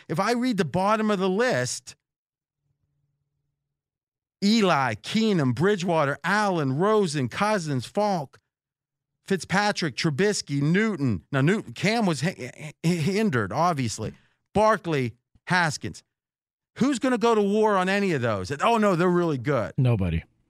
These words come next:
Speaker 1: And if you read the top of the list, Prescott, Mahomes, Wilson,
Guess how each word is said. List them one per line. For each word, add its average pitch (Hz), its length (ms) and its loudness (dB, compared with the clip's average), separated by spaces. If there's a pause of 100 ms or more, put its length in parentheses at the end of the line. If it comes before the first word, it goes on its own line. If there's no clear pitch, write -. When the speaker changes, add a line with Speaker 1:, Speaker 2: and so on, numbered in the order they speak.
(400)
Speaker 1:
And 185 140 2
if 165 100 0
you 208 100 2
read 220 140 2
the 175 100 0
top 277 380 0
of 202 80 2
the 170 100 0
list, 117 440 -4 (380)
Prescott, 190 500 0
Mahomes, 156 500 0
Wilson, 160 600 0